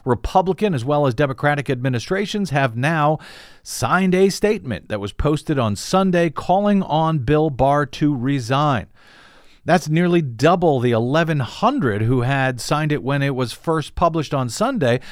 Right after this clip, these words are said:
two days later now, and it's over two thousand former D O J officials. The rare statement from these officials, mostly former career prosecutors, but also some former political appointees,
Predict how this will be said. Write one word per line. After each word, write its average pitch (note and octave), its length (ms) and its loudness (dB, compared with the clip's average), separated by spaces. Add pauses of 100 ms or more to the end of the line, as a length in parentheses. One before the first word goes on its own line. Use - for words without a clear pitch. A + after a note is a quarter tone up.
(140)
two B3 180 4
days G3 300 4
later G3+ 340 4
now, C3+ 320 2
and D#3+ 200 -2
it's F3 200 -2
over D3+ 280 2
two A#3 480 0
thousand A#3+ 720 -2
former F#3 340 0
D D3 220 2
O E3 100 4
J A#2+ 200 0
officials. D#3 640 -2 (580)
The B2+ 140 2
rare C3+ 360 2
statement E3 460 0
from D#3+ 280 0
these C3+ 180 -2
officials, E3+ 520 -4
mostly D3 460 2
former D3 480 0
career B2 480 -2
prosecutors, E3+ 800 0
but C3 140 0
also C#3 320 0
some B2 240 -2
former C3 400 2 (240)
political C3+ 520 2
appointees, C3 680 0